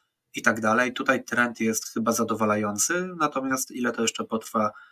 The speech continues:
to zobaczymy. E, słuchaj, dziękuję Ci bardzo za rozmowę. Mam nadzieję, że,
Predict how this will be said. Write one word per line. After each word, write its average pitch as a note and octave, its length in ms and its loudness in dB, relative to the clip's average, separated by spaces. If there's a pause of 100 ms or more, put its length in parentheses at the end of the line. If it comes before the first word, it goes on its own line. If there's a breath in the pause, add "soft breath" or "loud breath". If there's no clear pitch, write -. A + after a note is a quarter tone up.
(380 loud breath)
to A2+ 60 -2
zobaczymy. G#2 560 -4 (440)
E, B2 220 -6
słuchaj, D3+ 240 2
dziękuję D3 260 0
Ci - 100 -4
bardzo D3 260 2
za C3+ 80 4
rozmowę. B2+ 560 2
Mam C3+ 180 -2
nadzieję, C#3 300 2
że, B2 280 4